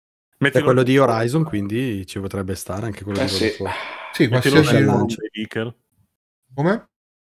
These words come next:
Speaker 1: Mettilo nel forum dei leaker, così diventa vero.
Speaker 4: Quello su Reddit, dici?
Speaker 1: Sì, così ti fanno l'articolo.
Speaker 4: Così diventa il noto, il noto leaker di Free Play.
Speaker 1: <laughs>
Speaker 4: E invece in chat stanno litigando su Army of Two.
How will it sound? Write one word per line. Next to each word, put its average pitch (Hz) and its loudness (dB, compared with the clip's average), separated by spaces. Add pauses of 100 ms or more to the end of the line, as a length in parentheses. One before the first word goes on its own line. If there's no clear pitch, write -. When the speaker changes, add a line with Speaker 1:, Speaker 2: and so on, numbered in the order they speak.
(120)
Speaker 1:
Mettilo 139 0
nel 117 0
forum 117 0
dei 101 -4
leaker, 101 -8
così 101 -12
diventa 95 -8
vero. 95 -8
Speaker 4:
Quello 117 -2
su 120 -2
Reddit, 117 -4
dici? 101 -10
Speaker 1:
Sì, 113 -8
così 107 -6
ti - -18
fanno 98 -4
l'articolo. 101 -6
Speaker 4:
Così 127 -2
diventa 113 -2
il 104 -4
noto, 120 -2
il 107 -2
noto 131 -2
leaker 110 -2
di 98 -8
Free 107 -12
Play. 95 -6
Speaker 1:
<laughs> - -16 (1000)
Speaker 4:
E 127 2
invece 165 2
in 127 2
chat 269 2
stanno 120 2
litigando 127 2
su 117 -4
Army 139 4
of 127 2
Two. 123 -4